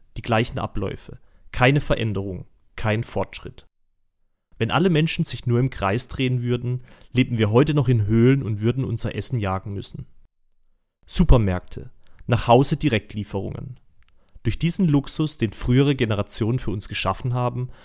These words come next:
bleibt uns heute mehr Zeit für die Dinge, die uns wichtig sind. Mehr Kapazität,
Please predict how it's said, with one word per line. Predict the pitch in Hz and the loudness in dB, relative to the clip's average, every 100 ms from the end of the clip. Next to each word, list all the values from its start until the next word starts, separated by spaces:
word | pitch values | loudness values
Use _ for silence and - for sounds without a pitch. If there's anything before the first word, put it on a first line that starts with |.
| - | -18
bleibt | - 120 123 | 0 0 0
uns | - | 4
heute | 147 160 156 | 4 4 2
mehr | 127 | -2
Zeit | - 113 101 | -2 0 0
für | - | -2
die | 104 123 131 | -8 -8 -4
Dinge, | 139 135 | -2 -2
die | 127 107 | -2 -4
uns | 107 - | -4 -4
wichtig | 101 - - | -6 -8 -10
sind. | - - - - _ _ _ _ _ - - | -10 -10 -12 -20 _ _ _ _ _ -20 -18
Mehr | - 110 143 | -2 2 2
Kapazität, | 156 147 - 139 - 110 - - | 2 -2 -2 -4 -2 -4 -4 -14